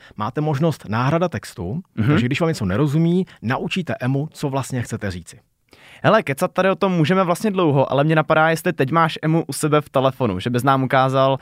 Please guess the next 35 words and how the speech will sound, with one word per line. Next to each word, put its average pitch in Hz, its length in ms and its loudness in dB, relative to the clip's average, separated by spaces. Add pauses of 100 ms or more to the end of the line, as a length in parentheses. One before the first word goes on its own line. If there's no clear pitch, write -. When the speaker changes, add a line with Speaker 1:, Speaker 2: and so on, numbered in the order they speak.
(540)
Speaker 2:
nějaký 127 300 2
ukázky. 110 460 0
Speaker 1:
Pojďme, 123 360 -2
pojďme 123 320 -4
se, 131 200 -2
pojďme 127 260 -6
se 147 80 -6
na 131 80 -2
to 127 120 -6
podívat, 127 560 0
respektive 120 540 -4 (180)
pojďme 151 520 -2
si - 180 -8
to 110 240 -6 (100)
poslechnout. 101 560 -8
Tak 120 140 -10 (320)
Hello 170 300 2
Emma 117 300 -4 (400)
se 135 120 -8
dá 131 120 0
používat 139 580 -2
jako 117 200 -8
kalkulačka. 110 580 -8 (400)
Speaker 2:
OK. - 160 -6 (1600)
Speaker 1:
Jedna 143 420 0
plus 113 380 -4
dvě 120 300 -2
krát 104 320 -2 (120)
tři 143 220 -2
minus 117 460 -2
čtyři 127 480 -4
děleno 113 400 -4 (120)
pět 110 200 -8
a 107 80 -10
půl. 85 300 -14